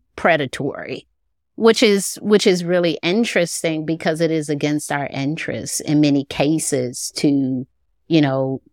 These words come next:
do more sometimes, to, um, agree to be a bridesmaid, to help a friend with a party, to listen to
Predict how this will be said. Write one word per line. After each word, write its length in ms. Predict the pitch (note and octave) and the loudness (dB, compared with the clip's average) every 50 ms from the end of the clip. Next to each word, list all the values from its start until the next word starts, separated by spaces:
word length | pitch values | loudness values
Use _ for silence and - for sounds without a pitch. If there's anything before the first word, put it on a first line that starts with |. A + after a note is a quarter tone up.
| _ _ | _ _
do 140 | D#3+ D#3+ D#3+ | 4 4 6
more 340 | E3 D3 C#3 C#3 C#3 C#3+ D3 | 4 4 2 0 0 -2 -4
sometimes, 960 | C#3+ - - D3+ D3 D3+ - - D#3 D3+ D3 D3 D3 D3 D3 D3+ D3+ - - | -4 -4 -2 -2 -2 -2 -2 -2 0 0 0 -2 -2 -2 -4 -4 -6 -6 -4
to, 500 | - - D#3 C#3+ C#3+ C#3+ C#3 C#3 C3+ C3+ - | -2 0 2 2 2 0 0 -2 -2 -4 -6
um, 380 | - C#3+ C3+ C3+ C3 C3 C3 - | -8 -8 -8 -6 -6 -6 -8 -6
agree 440 | - C3 C3 - C3+ C#3+ D3 D3 D3 D3 | -6 -8 -6 -2 0 2 4 4 2 2
to 100 | - D#3 | 0 0
be 180 | C3 C#3 D3 C#3+ | 2 2 2 2
a 40 | B2+ | 2
bridesmaid, 880 | - C#3 C3 B2+ B2+ C3+ C3+ - - C#3+ C3+ C3+ C3+ C3+ C3+ C#3 C3 - | 0 -2 -2 -2 -2 -4 -4 -4 -4 -2 -2 0 0 -2 -2 -4 -4 -4
to 280 | - - C3 C3 B2+ | -2 0 0 0 0
help 240 | C3 B2 C#3+ C3+ - | -2 -2 -4 -4 -4
a 40 | - | -8
friend 320 | - - - D3 C#3 C#3 C#3 | -10 -8 -6 -6 -4 -4 -2
with 180 | C#3+ C#3 - | -4 -4 -4
a 60 | - C#3 | -4 -6
party, 520 | - - D#3 C#3+ C#3+ C#3+ C#3 C#3 C#3 C#3 | -2 -2 0 0 0 0 0 0 -2 -2
to 380 | C#3+ - - D3+ C#3 C#3 C#3 C3+ - _ _ _ _ _ - _ _ | -2 0 2 2 4 4 2 0 -2 _ _ _ _ _ -20 _ _
listen 460 | D3 D3+ D#3 D3+ - D#3 C#3+ C#3+ D3 | 2 2 2 2 2 0 0 0 0
to 180 | C#3 - C#3+ B2+ | 0 0 -4 -4